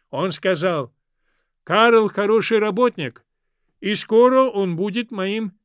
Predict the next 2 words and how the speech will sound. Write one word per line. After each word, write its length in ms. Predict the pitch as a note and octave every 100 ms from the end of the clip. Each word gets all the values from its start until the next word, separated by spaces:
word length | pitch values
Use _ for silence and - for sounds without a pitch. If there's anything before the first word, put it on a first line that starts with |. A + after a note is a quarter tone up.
| _
гесель, 640 | B2+ F#3 - E3+ E3 D#3+ _ _ _ _ _ _ _ _ _ _ -
подмастерьем". 840 | F3 G3+ F#3 - D3 C3+ C3+ C3+